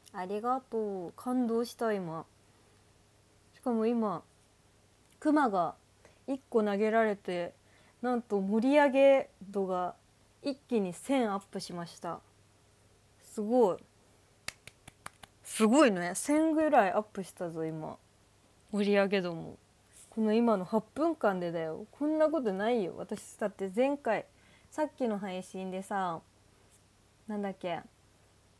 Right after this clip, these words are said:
四十分、五十分ぐらいしてさ、八百、八百、九百いかなかったぐらいなのに、八分で一気に千二百まで到達しました。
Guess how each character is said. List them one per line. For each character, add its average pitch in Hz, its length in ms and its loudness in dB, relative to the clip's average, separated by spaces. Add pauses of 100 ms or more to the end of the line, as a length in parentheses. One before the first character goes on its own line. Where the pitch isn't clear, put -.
(760)
四 269 300 -2
十 262 160 -4
分、 208 340 -4
五 190 140 -2
十 214 140 -2
分 233 360 -4
ぐ 233 80 0
ら 202 140 -2
い 180 60 -8
し - 80 -16
て 180 120 -10
さ、 175 400 -4 (640)
八 202 180 -6 (160)
百、 240 600 4 (560)
八 220 140 -6 (120)
百、 240 880 0 (640)
九 294 180 0
百 240 240 0
い 202 60 2
か 214 140 -2
な 220 120 -2
か 214 120 -4
っ 202 100 -8
た 220 100 0
ぐ 214 140 2
ら 208 80 0
い 190 80 -4
な 180 140 -6
の 175 100 -10
に、 165 240 -10 (200)
八 254 140 -8 (140)
分 214 220 2
で 208 120 2
一 226 160 2
気 226 200 -2
に 180 160 -4 (380)
千 277 360 8
二 277 160 8
百 262 240 6
ま 214 160 6
で 185 60 2
到 185 200 -4
達 190 200 -4
し 208 100 -8
ま 196 140 -6
し - 40 -16
た。 160 200 -10